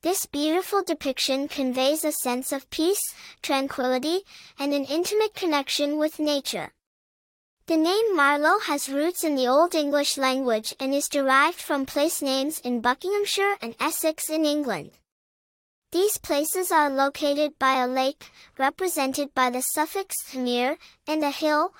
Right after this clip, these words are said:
represented by hlaw. Throughout history, Marlow evolved from a place name to also be used as a first name. The name Marlowe, with its unique yet classic appeal,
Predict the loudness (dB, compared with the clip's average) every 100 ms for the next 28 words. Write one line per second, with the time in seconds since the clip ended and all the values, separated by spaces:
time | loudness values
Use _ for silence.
0 | -20 -4 -2 0 -2 0 -2 -2 -4 2
1 | 2 0 -6 -14 0 2 2 -2 _ _
2 | _ _ _ _ _ _ _ -4 2 4
3 | 2 0 -4 -2 0 0 0 -6 -18 -2
4 | 2 4 4 4 2 2 2 2 0 -4
5 | -2 -2 -2 0 0 0 -2 -2 -2 -4
6 | -4 0 0 2 -2 0 0 0 0 -2
7 | -6 -8 -6 -6 -2 -2 -2 -4 -4 -4
8 | -6 -14 _ _ _ _ _ _ _ _
9 | 0 2 4 4 4 4 4 4 4 0
10 | -2 _ -20 -6 -2 0 -2 -2 0 0
11 | 0 -4 -2 -2 -2 -2 0 0 -2 -6
12 | -6 -4 0 0 -2